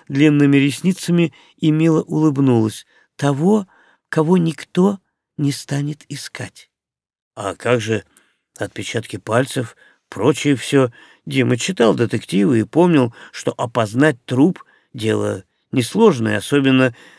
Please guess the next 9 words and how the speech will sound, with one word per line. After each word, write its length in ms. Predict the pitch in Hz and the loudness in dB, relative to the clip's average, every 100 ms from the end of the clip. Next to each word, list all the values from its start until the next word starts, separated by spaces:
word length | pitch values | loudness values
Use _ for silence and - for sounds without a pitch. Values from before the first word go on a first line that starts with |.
| _ | _
если 360 | 120 131 - 143 | -2 -2 0 -4
этот 380 | - 131 127 - | -2 -4 -4 0
труп 260 | 180 190 | 0 0
числится 560 | - 170 - 151 - 143 | -2 -4 -2 -2 2 2
в 100 | 120 | 2
базах 400 | 147 143 143 - - - | 0 2 0 -4 -20 -10
данных 380 | 131 151 170 139 | 0 2 2 0
соответствующих 1040 | 135 120 127 120 - 139 135 127 165 - | 0 -2 0 -4 -4 -2 -2 -2 -10 -6
органов, 520 | - 147 107 98 92 | -2 0 -2 -10 -12